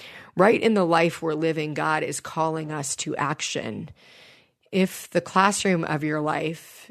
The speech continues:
is here and Jesus is your teacher, what is he teaching you right now?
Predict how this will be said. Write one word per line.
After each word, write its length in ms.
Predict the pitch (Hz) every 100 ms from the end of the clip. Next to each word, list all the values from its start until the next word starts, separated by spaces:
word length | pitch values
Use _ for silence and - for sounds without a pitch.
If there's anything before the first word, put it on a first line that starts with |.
| _
is 160 | 165 -
here 480 | - 165 - - 196
and 240 | 127 156
Jesus 420 | 165 175 151 139
is 180 | 156 135
your 100 | -
teacher, 460 | - - 247 - 151
what 240 | 151 196
is 140 | 214 -
he 120 | 170
teaching 500 | - 214 202 185 165
you 240 | 156 151
right 340 | 143 156 170 -
now? 420 | 156 151 -